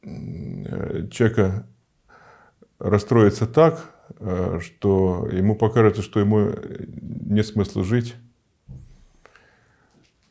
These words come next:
Страхи могут, э, довести человека до самоубийства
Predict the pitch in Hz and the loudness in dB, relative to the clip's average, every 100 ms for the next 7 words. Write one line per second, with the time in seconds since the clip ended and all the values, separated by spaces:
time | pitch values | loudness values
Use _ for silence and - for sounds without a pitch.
0 | _ - 135 139 - 107 113 104 98 - | _ 0 6 6 6 4 4 4 0 -6
1 | - _ - 95 92 90 92 92 - 82 | -20 _ -6 -2 0 0 -2 -8 -10 -10
2 | 80 - - - - - - - - 95 | -10 -12 -12 -10 -10 -10 -14 -10 -2 2
3 | 110 117 120 120 95 98 - 110 110 113 | 2 2 2 2 2 0 2 2 2 2
4 | 139 117 113 98 | 0 -2 -4 -6